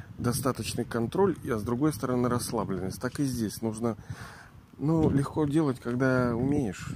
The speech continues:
понимаете? Когда умеешь, тогда легко делать. Вот и лёгкости вот этого пути я вам желаю. Лёгкости, лёгкой прогулкой вот этой по преобразованию к золотому нашему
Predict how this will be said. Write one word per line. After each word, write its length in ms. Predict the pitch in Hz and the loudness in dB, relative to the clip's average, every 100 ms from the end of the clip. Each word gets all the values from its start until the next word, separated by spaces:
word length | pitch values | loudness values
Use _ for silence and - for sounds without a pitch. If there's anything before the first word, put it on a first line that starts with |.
| - | -10
понимаете? 320 | 101 101 120 | -6 -4 2
Когда 280 | - 117 139 | 2 2 -2
умеешь, 360 | 139 143 139 - | 0 0 -2 -4
тогда 260 | 101 104 117 | -6 -4 -4
легко 340 | 104 - 95 | -4 -8 -8
делать. 440 | 90 92 82 - - - - - - | -6 -6 -8 -12 -20 -20 -20 -18 -14
Вот 160 | 110 | -6
и 40 | 113 | -2
лёгкости 560 | 110 104 - 92 - | -2 -2 -8 -10 -8
вот 180 | 92 - | -8 -10
этого 180 | 95 90 | -12 -12
пути 380 | - 107 120 101 | -12 -10 -6 -4
я 120 | 92 | -2
вам 280 | 95 92 92 | -4 -6 -10
желаю. 320 | 95 95 87 90 - - - - | -8 -6 -6 -8 -12 -16 -18 -12
Лёгкости, 440 | 107 110 - - 95 - | -4 -4 -4 -10 -10 -8
лёгкой 380 | 117 123 127 101 | 0 0 -2 -8
прогулкой 560 | - 104 113 113 - 92 | -8 -8 -6 -6 -6 -8
вот 160 | 92 87 | -8 -10
этой 240 | 78 95 - - - - - - - - | -10 -10 -10 -12 -14 -14 -18 -16 -12 -6
по 160 | 110 98 | -4 -2
преобразованию 840 | 104 104 104 101 110 117 104 92 | 0 0 -2 -2 0 0 0 -2
к 40 | |
золотому 560 | 92 98 95 107 98 95 | -2 -4 -2 -2 -2 -2
нашему 420 | 98 - 98 92 | -6 -8 -8 -8